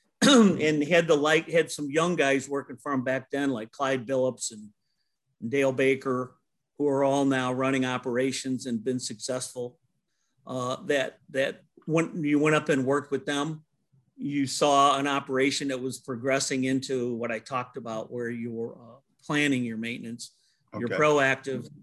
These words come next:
Speaker 1: and not reactive.
Speaker 2: Hmm.
Speaker 1: Um, the, but probably my grandfather and my father were the,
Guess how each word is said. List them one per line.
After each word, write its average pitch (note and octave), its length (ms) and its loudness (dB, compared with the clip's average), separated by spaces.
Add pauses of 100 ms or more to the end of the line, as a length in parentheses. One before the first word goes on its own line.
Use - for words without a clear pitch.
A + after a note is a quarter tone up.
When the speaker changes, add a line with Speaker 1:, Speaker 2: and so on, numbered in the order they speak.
(320)
Speaker 1:
and C#3 120 -2
not C#3 240 -2
reactive. A#2+ 680 -8 (360)
Speaker 2:
Hmm. F#2+ 260 -8 (160)
Speaker 1:
Um, C3 420 -2 (540)
the, D3+ 400 2 (640)
but G3 180 -4 (280)
probably G3+ 500 2
my C#3 140 4
grandfather D3 560 2
and C3 80 -2
my A#2+ 140 -4
father B2 420 -6
were A#2+ 160 -4
the, G#2+ 140 -10